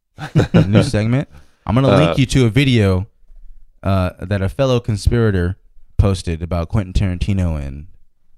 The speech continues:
Speaker 2: the conspiracy about, uh, Hollywood pedos.
Speaker 1: Oh,
Speaker 2: Ooh,
Speaker 1: I can't wait to watch
Speaker 2: Quentin
Speaker 1: it. The, uh, director of Parasite, by the way, is Bong Joon-ho.
Speaker 2: Tar-, <laughs> why did you use that accent?
Speaker 1: <laughs>
Speaker 2: You're white. Stop appropriating.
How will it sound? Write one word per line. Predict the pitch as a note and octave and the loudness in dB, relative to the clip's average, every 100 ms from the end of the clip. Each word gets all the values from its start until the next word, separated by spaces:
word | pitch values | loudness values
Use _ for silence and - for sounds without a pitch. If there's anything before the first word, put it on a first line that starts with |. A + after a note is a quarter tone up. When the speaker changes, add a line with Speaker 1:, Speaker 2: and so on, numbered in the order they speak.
| - | -20
Speaker 2:
the | - | -14
conspiracy | F#2+ - F#2+ F#2 - E2 | -12 -2 0 0 -2 -6
about, | D#2+ D#2 D2+ D#2+ _ _ - _ _ _ _ - - - - | -6 -8 -12 -18 _ _ -20 _ _ _ _ -20 -18 -20 -16
uh, | - - - - _ _ _ F#2+ | -14 -12 -16 -20 _ _ _ -2
Hollywood | G2+ F#2+ E2+ E2 | 0 2 0 0
pedos. | G2 E2+ C#2+ B1+ - - _ G2 | 0 0 -6 -10 -18 -20 _ -2
Speaker 1:
Oh, | G#2+ - - - - - | -2 -4 -16 -20 -20 -12
Speaker 2:
Ooh, | F2 F2+ C#2 - | -12 -12 -14 -12
Speaker 1:
I | |
can't | - A2 | -2 -2
wait | - | 0
to | F2+ | -2
watch | F2 | -2
Speaker 2:
Quentin | F#2 E2+ | -2 -4
Speaker 1:
it. | - _ _ _ | -10 _ _ _
The, | G#2 F#2+ | 2 4
uh, | F2+ | 2
director | E2+ G2 G2+ A2 F#2+ | 2 2 2 2 2
of | E2+ D#2+ | 0 -2
Parasite, | - F2+ E2+ E2+ | -2 0 0 -2
by | E2 | -2
the | E2+ | -2
way, | E2 | -2
is | D#2 D#2 _ _ _ _ | -4 -10 _ _ _ _
Bong | F2 B2 G#3 G3 F3+ | 0 2 2 2 2
Joon-ho. | E3 E3 D#3+ C#3 C3 G#2 F2 - | 4 4 2 2 4 4 2 -4
Speaker 2:
Tar-, | F#2+ F2+ - - - | -8 -6 -6 -8 -10
<laughs> | _ - | _ -6
why | G#2 D#3 G3+ | -2 -2 -4
did | - | -8
you | G3 F3+ F3+ | -8 -8 -4
use | F3+ | -4
that | D3+ A#2+ D3 A2+ | -2 -4 -2 -4
accent? | - G#2 - A2 | -2 -4 -4 -4
Speaker 1:
<laughs> | |
Speaker 2:
You're | A2+ A2+ | -2 -2
white. | G#2 B2 G#2+ - - - | -2 0 0 -2 -8 -8
Stop | - - - F#3+ E3 D3+ - | -8 -2 0 0 -2 -4 -2
appropriating. | - B2 A#2 G2 E2+ D2+ C2 | 2 2 2 0 -2 -4 -8